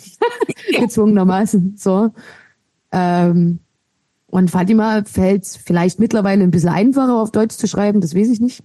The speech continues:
<laughs> Aber ich, ich glaub, mir ist es immer halt einfacher gefallen, irgendwie auf Deutsch zu schreiben. Oder mir fallen halt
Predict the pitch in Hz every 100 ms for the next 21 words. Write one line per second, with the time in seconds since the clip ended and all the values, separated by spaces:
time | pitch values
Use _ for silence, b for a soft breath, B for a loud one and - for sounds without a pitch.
0 | - 285 - - - - _ _ - 190
1 | 170 180 175 165 - 190 - - - -
2 | - 175 - 170 175 - 202 220 196 175
3 | 220 180 165 175 185 185 165 175 170 165
4 | 180 165 160 170 175 170 156 - 151 160
5 | 165 - 226 - 196 220 233 226 _ _
6 | _ _ _ _ _ _ _ _ _ -
7 | 170 170 156 175 175 170 165 -